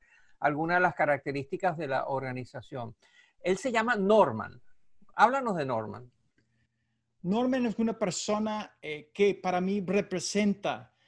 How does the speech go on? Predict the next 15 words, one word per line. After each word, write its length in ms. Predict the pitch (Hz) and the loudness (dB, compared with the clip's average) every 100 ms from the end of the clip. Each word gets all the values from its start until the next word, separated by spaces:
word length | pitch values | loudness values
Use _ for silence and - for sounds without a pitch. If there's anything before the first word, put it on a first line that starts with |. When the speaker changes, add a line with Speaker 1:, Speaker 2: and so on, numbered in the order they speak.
| _ _ | _ _
Speaker 2:
eh, 520 | 135 123 127 127 127 127 | -8 -6 -6 -6 -6 -4
la 140 | 139 | 0
Mara 240 | 147 147 | 2 0
Salvatrucha, 840 | 135 143 123 127 - 151 143 107 - | 0 -4 -2 -4 -4 -8 -8 -14 -8
porque 640 | 185 165 - 185 180 170 - | -4 -4 -2 -2 -2 -4 -8
la 200 | 165 151 | -6 -4
familia 400 | 156 196 208 175 | -2 0 2 2
de 180 | 175 214 | 2 2
él 220 | 226 - | 0 -2
tuvo 260 | 202 202 196 | 2 4 2
problemas 380 | 165 175 180 | 0 0 0
durante 340 | 165 160 151 143 | 0 -2 -2 -2
la 140 | 131 | -2
guerra 280 | 135 160 160 | 0 0 -2
civil, 460 | - 131 185 254 | -2 0 2 0